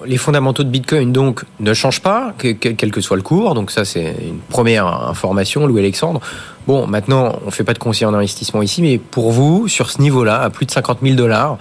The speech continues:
euh, quelqu'un qui vous dit, « Voilà, moi, j'aimerais acheter du Bitcoin, mais ça me semble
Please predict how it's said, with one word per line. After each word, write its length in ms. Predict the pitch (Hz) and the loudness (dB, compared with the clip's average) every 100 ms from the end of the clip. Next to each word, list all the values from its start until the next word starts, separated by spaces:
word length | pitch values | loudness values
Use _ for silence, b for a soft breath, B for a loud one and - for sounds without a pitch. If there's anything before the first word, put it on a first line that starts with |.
| B B B B | B B B B
euh, 260 | 101 98 95 - - - - - | -2 0 -2 -4 -14 -18 -14 -4
quelqu'un 260 | 127 160 | -2 0
qui 80 | 151 | 0
vous 100 | 127 | 0
dit, « 80 | 123 | 2
Voilà, 240 | 123 113 | 2 2
moi, 160 | 110 127 | 2 0
j'aimerais 260 | 117 113 131 | 2 2 0
acheter 220 | 123 123 | 0 0
du 60 | |
Bitcoin, 380 | 117 110 135 143 | -2 0 0 2
mais 180 | 127 131 | 2 2
ça 200 | 127 120 | 0 -2
me 120 | 110 | -2
semble 360 | 107 131 127 | -2 0 0